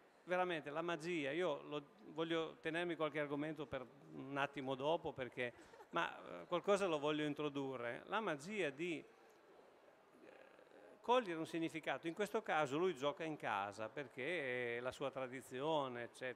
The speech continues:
c'è una maggiore, mm,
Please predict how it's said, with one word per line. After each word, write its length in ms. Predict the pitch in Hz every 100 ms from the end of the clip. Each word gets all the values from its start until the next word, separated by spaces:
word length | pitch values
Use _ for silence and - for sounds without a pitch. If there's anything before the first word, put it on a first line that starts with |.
| -
c'è 180 | 135 131 - - - - -
una 180 | - 160
maggiore, 720 | 139 143 135 185 185 147 135 120 - - - - - - - 87
mm, 520 | 87 85 65 60